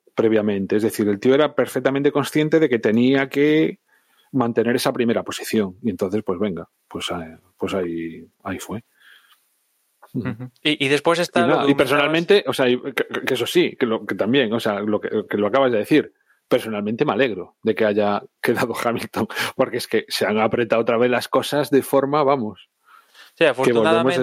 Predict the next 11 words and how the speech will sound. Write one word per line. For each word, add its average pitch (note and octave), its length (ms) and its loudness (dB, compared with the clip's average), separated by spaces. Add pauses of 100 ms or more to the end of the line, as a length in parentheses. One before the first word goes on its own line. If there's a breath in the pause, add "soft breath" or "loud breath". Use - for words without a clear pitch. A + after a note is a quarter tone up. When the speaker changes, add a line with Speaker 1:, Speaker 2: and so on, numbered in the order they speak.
(140)
Speaker 1:
estar C#3 360 4
con A#2+ 100 0
las A#2 120 -2
Speaker 2:
mm, B2 40 -6
Speaker 1:
espadas B2 400 0
en C3 80 -2
todo C3 140 6
lo C3+ 180 4
alto, D3+ 260 2
solo A2 300 0
que G2+ 600 2